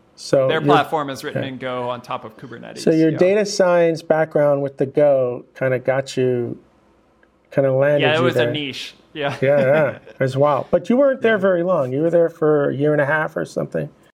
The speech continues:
Speaker 2: Yeah, yeah. I, uh, there for your, for a year and a half, um, or so. And, um, that's when I got the opportunity to build this, um, new team at S I L.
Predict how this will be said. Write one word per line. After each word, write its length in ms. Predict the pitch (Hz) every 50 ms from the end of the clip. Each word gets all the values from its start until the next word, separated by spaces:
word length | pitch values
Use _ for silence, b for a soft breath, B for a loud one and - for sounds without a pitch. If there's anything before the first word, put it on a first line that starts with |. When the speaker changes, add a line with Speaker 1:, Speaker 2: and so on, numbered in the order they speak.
| _ _ _ _ _
Speaker 2:
Yeah, 520 | - - 170 170 175 170 165 156 151 147
yeah. 380 | 147 147 151 151 147 143 135 120
I, 220 | 104 147 156 156 - -
uh, 240 | 147 147 143 139
there 200 | 135 135 160 165
for 140 | 160 - 175
your, 240 | 165 160 156 147 -
for 560 | - - - 156 147 143 143 139 135 135 135
a 80 | 131 127
year 240 | 110 127 151 156 151
and 80 | 147
a 40 | 139
half, 460 | 120 127 147 143 143 143 143 139 - 135 127 -
um, 440 | - 135 135 131 123 123 123 123 117
or 160 | - 127 135
so. 480 | 123 - - 147 139 135 131 131 127 127
And, 480 | - - 127 127 123 123 123 123 120 120
um, 480 | - 120 120 120 120 120 120 117 - -
that's 320 | 131 135 135 135 - -
when 220 | 143 139 131 131
I 420 | 123 120 120 120 120 120 120 117 120 _ _ _
got 200 | - 143 131 123
the 60 | 127
opportunity 680 | 123 123 123 123 - - 131 127 127 127 123 123 123 120 123 -
to 160 | 131 120 113
build 340 | 110 110 123 120 120 117 110
this, 360 | 123 117 113 117 - - -
um, 340 | 120 - - - - 113 120
new 140 | 127 131 123
team 400 | 127 - 131 123 123 120 120 117
at 120 | 117 113 -
S 180 | 123 117 -
I 140 | - 123 117 120
L. 360 | 135 151 156 156 151 -